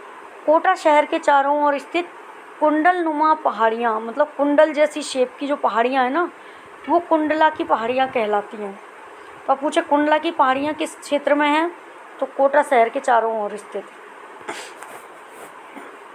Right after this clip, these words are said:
हाड़ौती पठार में ही मुकुंदरा की पहाड़ियाँ हैं। ठीक है,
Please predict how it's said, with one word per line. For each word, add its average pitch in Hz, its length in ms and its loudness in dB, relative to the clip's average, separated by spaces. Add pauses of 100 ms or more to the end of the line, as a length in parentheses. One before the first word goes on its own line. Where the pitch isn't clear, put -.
(760)
हाड़ौती 262 460 0
पठार 294 400 0
में 294 140 0
ही 311 100 2
मुकुंदरा 294 580 0
की 311 140 -6
पहाड़ियाँ 226 540 -2
हैं। 202 280 -10 (920)
ठीक 277 140 -6
है, 370 120 0